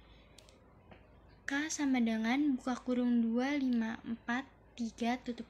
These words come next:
kurung. Langsung saja kita ke pembahasannya. Det K sama dengan K A dikurang K I. K A-nya yaitu dua kali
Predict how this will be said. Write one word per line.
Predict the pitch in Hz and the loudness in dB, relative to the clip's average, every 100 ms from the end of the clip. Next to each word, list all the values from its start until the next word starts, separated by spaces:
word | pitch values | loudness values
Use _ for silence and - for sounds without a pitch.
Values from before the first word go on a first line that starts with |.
| - | -12
kurung. | 202 202 190 - - - - - - - - - - - - - 262 | -10 -8 -10 -14 -20 -20 -20 -20 -20 -20 -20 -20 -20 -20 -20 -6 -2
Langsung | 254 262 247 | 0 0 -2
saja | 247 226 277 | -2 -2 -2
kita | 277 254 269 269 | -4 -6 -8 -8
ke | 254 | -10
pembahasannya. | 247 233 220 214 220 214 208 202 196 - - - - - - - - - 240 | -6 -4 -4 -8 -10 -10 -10 -12 -14 -20 -20 -20 -20 -20 -20 -20 -20 -20 -2
Det | 254 254 - | -2 -2 -4
K | 285 311 | -4 -4
sama | 302 285 254 | -2 -2 0
dengan | 233 226 226 226 | 0 -2 -4 -6
K | 220 214 240 | -12 -12 -6
A | 254 294 | -4 -2
dikurang | 269 269 233 226 214 | -4 -6 -8 -8 -8
K | 214 208 - | -12 -14 -6
I. | 240 220 - - - - - - - - - | -4 -4 -8 -18 -20 -20 -20 -20 -20 -20 -8
K | |
A-nya | 240 247 240 233 254 302 311 - | -6 -4 -2 0 0 0 -2 -2
yaitu | 233 - 285 | -6 -4 -2
dua | 247 254 | 0 0
kali | 240 233 226 | -2 -6 -6